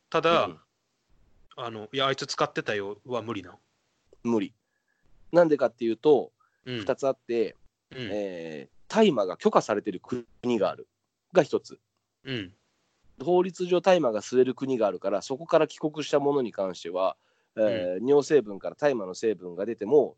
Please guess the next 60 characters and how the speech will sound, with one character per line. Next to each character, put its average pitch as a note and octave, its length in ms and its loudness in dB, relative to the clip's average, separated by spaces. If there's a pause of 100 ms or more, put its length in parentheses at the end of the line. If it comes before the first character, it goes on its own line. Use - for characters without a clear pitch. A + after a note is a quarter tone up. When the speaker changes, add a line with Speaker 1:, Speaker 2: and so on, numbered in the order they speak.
Speaker 2:
特 D#3+ 220 -6
に E2 80 -12
異 A2+ 100 -6
常 G2 220 0
は F#2 100 -2
な E2+ 140 -8
い A#1+ 100 -18 (640)
話 G#2+ 300 -2
に G2 40 -6
な F2+ 80 -4
っ - 40 -16
て G2 120 -10
き F#2+ 80 -10
て E2+ 100 -12
し F2 140 -14
ま E2+ 80 -6
う D#2+ 60 -12
し、 C3 360 0 (300)
Speaker 1:
う C3 40 -12
ん。 - 40 -2
Speaker 2:
あ A#2 100 -4
と C3 80 0
も B2 140 0
う - 20 0
一 A#2 160 2
つ、 C3 360 4 (480)
え - 20 -6
ー、 E2+ 720 -4 (400)
み A2 140 -2
ん A#2 40 0
な A2 80 2
が F2+ 120 -6
口 - 240 -8
に F2 80 -4
し - 60 -10
て - 40 -8
い E2+ 60 -4
る E2 100 -12
七 - 240 -4
味。 G2 160 -4 (800)
Speaker 1:
う C#3+ 80 -8
ん。 G2+ 180 -8 (640)
Speaker 2:
七 A#3 360 6
味 - 80 8
の A#3 80 6
中 G#2 180 2
に F#2 80 -2
も F2+ 80 0
大 C#3 240 6
麻 A2+ 120 2
の F#2 100 -2
種 G#2+ 220 0
が E2+ 80 -4
入 G#2+ 120 -2
っ F2+ 60 -8
て - 100 -18
る D#2+ 80 -12
か - 140 -6
ら。 D#3 160 4
Speaker 1:
あ D2+ 120 -8